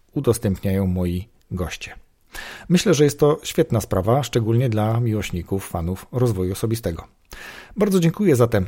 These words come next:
Zbyszkowi, Michalinie, Violetcie, Marice, Krzyśkowi, Wiktorowi, Marcinowi, Marcinowi, Katarzynie, Annie, Łukaszowi, Tomkowi, Tomkowi i patronom, którzy oznaczyli się jako patroni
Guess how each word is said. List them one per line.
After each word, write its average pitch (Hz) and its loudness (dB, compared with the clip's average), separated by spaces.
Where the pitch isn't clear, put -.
Zbyszkowi, 120 0
Michalinie, 120 -2
Violetcie, 123 -2
Marice, 139 0
Krzyśkowi, 160 2
Wiktorowi, 127 2
Marcinowi, 101 0
Marcinowi, 87 -4
Katarzynie, 120 2
Annie, 110 2
Łukaszowi, 123 0
Tomkowi, 101 2
Tomkowi 104 0
i 185 2
patronom, 113 2
którzy 90 -4
oznaczyli 104 0
się 87 -4
jako 90 -2
patroni 82 -4